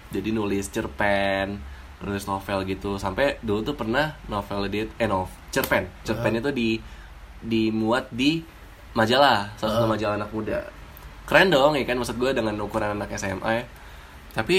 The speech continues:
Speaker 1: eh, nyokapnya ini nggak pernah setuju cuy, dia tuh penulis gitu. Entah kenapa ya, kayak gue nggak tahu sih alasannya kenapa, tapi alam-, almarhumah nyokapnya ini nggak pernah setuju. Dan
Speaker 2: Heeh.
Speaker 1: dia sering banget berantem sama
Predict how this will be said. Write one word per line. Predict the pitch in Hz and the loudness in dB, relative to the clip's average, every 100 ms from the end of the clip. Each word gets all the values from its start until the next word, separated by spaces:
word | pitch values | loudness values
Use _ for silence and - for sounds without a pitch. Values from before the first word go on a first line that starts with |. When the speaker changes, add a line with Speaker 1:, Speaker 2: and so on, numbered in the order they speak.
| 190 | 4
Speaker 1:
eh, | - 127 123 123 120 117 117 | 2 2 6 6 6 6 4
nyokapnya | 123 123 123 120 | 2 4 2 4
ini | 139 | 2
nggak | 175 151 | 4 4
pernah | 139 139 | 4 0
setuju | - 143 147 | 0 2 2
cuy, | 135 113 | 2 0
dia | 107 | 0
tuh | 107 | -4
penulis | 110 113 120 98 95 - - - - | -2 -2 0 -2 -4 -8 -12 -12 -16
gitu. | - - - - - - - - - - - - - - | -14 -12 -10 -12 -14 -16 -16 -16 -16 -16 -18 -18 -18 -10
Entah | 110 113 | -2 2
kenapa | 123 131 | 4 4
ya, | 135 139 | 4 2
kayak | 127 107 90 - - | 4 2 2 -4 -8
gue | 120 135 | 0 4
nggak | 131 | 4
tahu | 117 117 | 4 2
sih | 131 | 4
alasannya | 113 113 107 | 2 2 -4
kenapa, | 107 107 113 | -4 -6 -6
tapi | 117 113 | -6 -2
alam-, | 120 110 104 101 | 0 0 0 -4
almarhumah | - 101 101 101 101 98 98 | 0 0 2 -2 -2 -4 -4
nyokapnya | 98 98 107 | -4 -4 -4
ini | 117 | -4
nggak | 120 104 | -2 -4
pernah | 101 | -6
setuju. | 107 107 101 107 101 101 - - - - | -6 -6 -4 -2 -2 -6 -10 -16 -16 -6
Dan | - | 0
Speaker 2:
Heeh. | 117 | 2
Speaker 1:
dia | 143 | 2
sering | 143 127 | 2 4
banget | 120 127 | 4 4
berantem | 120 110 110 160 | 4 4 4 0
sama | 131 143 | 0 0